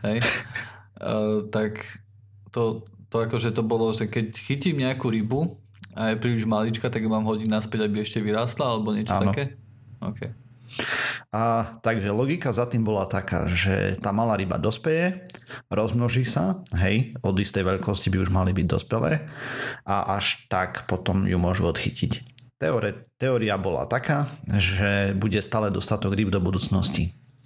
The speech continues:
Speaker 2: No, avšak
Speaker 1: Avšak.
Speaker 2: <laughs> avšak táto teória sa stretla s tvrdou realitou. Takže jedna štúdia ukázala, že čím je ryba väčšia a staršia,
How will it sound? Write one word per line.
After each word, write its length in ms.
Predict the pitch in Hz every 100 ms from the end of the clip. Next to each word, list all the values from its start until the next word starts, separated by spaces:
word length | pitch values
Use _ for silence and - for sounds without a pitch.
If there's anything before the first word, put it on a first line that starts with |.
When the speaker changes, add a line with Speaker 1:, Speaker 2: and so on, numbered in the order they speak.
| - - - - - -
Speaker 2:
No, 460 | 113 110 76 - - -
avšak 540 | 180 - 107 117 - - - - - - - 855 -
Speaker 1:
Avšak. 440 | - - - - - - - - -
Speaker 2:
<laughs> 460 | - - - - -
avšak 520 | 196 - 139 147 -
táto 300 | - 151 151
teória 380 | 131 127 120 131
sa 140 | 117 110
stretla 340 | 110 101 117
s 100 | 107
tvrdou 280 | 120 120 107
realitou. 580 | 98 107 - 190 - - - _ _ _ - - - - - - - - - _
Takže 500 | 113 104 90 85 87 - - - _ - - - - _
jedna 360 | 151 190 151
štúdia 560 | 127 - 123 123 117 113
ukázala, 640 | 104 104 101 92 95 92
že 220 | 85 95 90
čím 220 | - 135
je 80 | 113
ryba 220 | 110 104
väčšia 440 | 98 110 - 101
a 100 | - 90
staršia, 480 | - 104 - 139